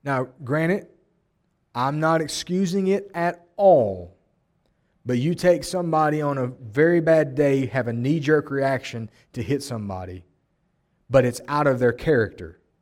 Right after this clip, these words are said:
Now, like I said, I'm not excusing that. That does not make it right. But when that's the exception of something's happened, and all of a sudden they have a knee-jerk reaction and they hit somebody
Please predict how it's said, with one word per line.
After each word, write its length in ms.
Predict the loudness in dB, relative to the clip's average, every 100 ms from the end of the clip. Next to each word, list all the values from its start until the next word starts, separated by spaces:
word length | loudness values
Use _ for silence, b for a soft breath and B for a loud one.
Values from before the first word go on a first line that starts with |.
| _ _ _ _ _ _ _ _ _ _ _ _ _ _ _ _ -10
Now, 240 | -6 -4 -2
like 160 | 0
I 60 | 0
said, 340 | 2 2 0
I'm 300 | -2 0 0
not 220 | 2 2 2
excusing 540 | -4 -6 -4 -4 -4
that. 200 | -6 0
That 180 | 2 2
does 160 | -2
not 240 | -2 -2 -2
make 240 | -4 -4
it 80 | -6
right. 400 | -6 -6 -8 -16 _ _ _ _ _ _ _ -4
But 140 | 0
when 200 | 0 0
that's 260 | 2 2 2
the 80 | -2
exception 520 | -2 0 0 0 -4
of 240 | -2 -4 -10 b b
something's 520 | -6 -2 -2 -2 -6
happened, 600 | -2 0 -2 -4 -10 -14 _ _ _ _ _ _
and 100 | -2
all 80 | -2
of 80 | -2
a 40 |
sudden 180 | -2 -2
they 80 | -2
have 160 | -2
a 40 | -2
knee-jerk 460 | -4 -2 -2 -2
reaction 440 | -2 0 0 -2 -6
and 100 | -6
they 80 | -2
hit 200 | -4 -4
somebody 640 | -8 -6 -6 -6 -10